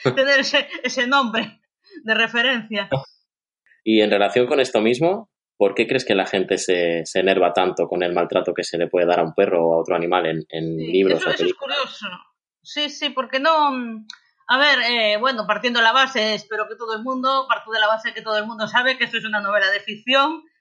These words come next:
Speaker 2: y que la autora nunca va a hacerle daño a un bicho de ningún tipo, ¿no? O sea, <laughs> espe-, espero que eso lo te-, que esté todo bien presente en todos y todas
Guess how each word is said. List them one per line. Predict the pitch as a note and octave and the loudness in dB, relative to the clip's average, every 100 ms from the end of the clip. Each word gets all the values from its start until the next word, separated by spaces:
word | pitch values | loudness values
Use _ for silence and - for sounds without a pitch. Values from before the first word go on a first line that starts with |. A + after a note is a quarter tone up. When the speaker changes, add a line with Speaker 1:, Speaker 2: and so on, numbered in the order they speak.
| _ _ | _ _
Speaker 2:
y | C4+ | -4
que | C4 | 0
la | A3 | 2
autora | G#3+ G#3+ A#3+ A#3 A#3 | 0 0 0 2 2
nunca | B3 A#3+ G#3 | -2 0 2
va | G3+ G3 G3 | 4 4 4
a | G3 | 2
hacerle | G3 G#3 G#3 | -2 -2 0
daño | G#3+ G#3 | -2 -2
a | G3+ | -8
un | G#3+ | -4
bicho | - - G#3+ | -4 -2 -2
de | G3+ G3 | -2 -6
ningún | G#3 G#3+ G#3+ | -10 -10 -4
tipo, | B3+ - D4 | -4 -2 0
¿no? | C#4 D#4 - _ _ _ - | 2 0 -4 _ _ _ -14
O | |
sea, | E3 G3+ E3+ D#3+ D#3 _ _ _ - | -4 0 0 -2 -8 _ _ _ -4
<laughs> | F#3 D#3 G3 C#3+ - | -4 -4 -8 -10 -10
espe-, | - | -6
espero | F#3 A3+ G#3+ | -4 0 2
que | G#3 | 2
eso | G#3+ A3 - F3 - | -2 -4 -6 -12 -4
lo | A3 | 0
te-, | A3 A#3+ | 0 -2
que | G#3 | -2
esté | A3+ C4 | -2 0
todo | B3+ | 2
bien | B3 B3 | 2 2
presente | A3+ A#3 B3 A#3 | 0 0 -2 -2
en | A3+ | -4
todos | A#3 A#3 A3 - | -2 -2 -2 -6
y | - | -4
todas | A#3+ A#3+ A3+ A#3 - | -2 0 -2 -4 -20